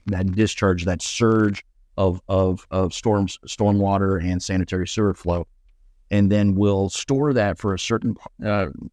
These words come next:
period of time and then pump out into the sanitary sewer system that eventually reach our treatment plant. What that allows is that allows our treatment plant, when we have large rain events or prolonged rain events, it allows it time so that we have,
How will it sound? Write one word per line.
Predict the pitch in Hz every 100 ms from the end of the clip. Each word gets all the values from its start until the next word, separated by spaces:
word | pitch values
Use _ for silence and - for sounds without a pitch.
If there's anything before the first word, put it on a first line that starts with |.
| -
period | 120 110
of | 120
time | - 95 90 107 - _ _ _ _ _
and | 104 101 90
then | 101 107 107 95
pump | - 107 127 - _ _ _ _ _ -
out | 117 123 117
into | 131 135 135
the | 113
sanitary | - 113 110 - 101
sewer | 92 - 117 107
system | - 95 - 92 90 _ -
that | 98
eventually | 67 104 101 98 - 98
reach | 95 90
our | 90
treatment | - 113 - 85
plant. | 82 80
What | 95
that | 107
allows | 98 98 113 117 110 98
is | 90
that | 101 98
allows | 95 95 95 90
our | 90
treatment | - 127 - 104
plant, | - 107
when | 95
we | 95
have | 87 82
large | 85 95 98 92 - _ _
rain | - 107 104
events | 98 98 95 - -
or | 82
prolonged | 80 - 82 85 107 95
rain | 92 90
events, | 85 87 85 - _ _ -
it |
allows | 110 95 95 95 90
it | 90
time | - 90 90 85 85 87
so | -
that | 82
we | 82 87
have, | 85 85 82